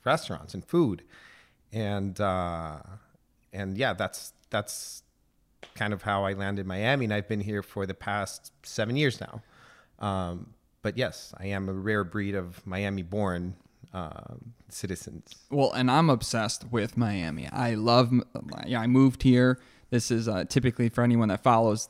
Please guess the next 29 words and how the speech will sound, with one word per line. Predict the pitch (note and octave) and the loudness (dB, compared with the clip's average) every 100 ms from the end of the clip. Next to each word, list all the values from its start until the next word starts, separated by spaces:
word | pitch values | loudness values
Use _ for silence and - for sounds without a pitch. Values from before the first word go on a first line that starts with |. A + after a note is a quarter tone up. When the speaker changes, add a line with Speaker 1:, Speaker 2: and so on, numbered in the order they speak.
| - | -8
Speaker 2:
the | |
Jones | G#2 C3 C3 B2+ C3 | 2 6 8 8 6
and | A#2+ | 4
knows | A2+ G#2+ | 2 2
my | - A2 | -2 -2
life. | A#2 B2 A#2+ | 2 2 0
I, | G2+ | -2
I, | B2 | -2
tr-, | A2+ - | -4 -6
I | A#2 | -6
tend | - A#2 | -2 -2
to | G#2+ | 0
move | A2+ D3+ C3+ | 2 2 2
a | |
lot. | - - G2+ | -4 -8 -8
I | - | -4
get | G#2+ | 0
Speaker 1:
Yeah. | D#2+ | 0
Speaker 2:
cold | - B2 A2+ | 2 2 2
feet | - B2+ C#3 | 6 6 6
and | A#2+ | 4
I | A#2 | 2
wanna, | A#2+ A2+ | 2 4
like, | A2+ G#2+ | 0 2
move. | C3+ D3+ G#2+ | 4 4 4
And | A2+ | 4
every | B2 | 2
six | A#2+ - B2+ - | 2 0 0 2
months | C3 B2+ - | 4 4 -2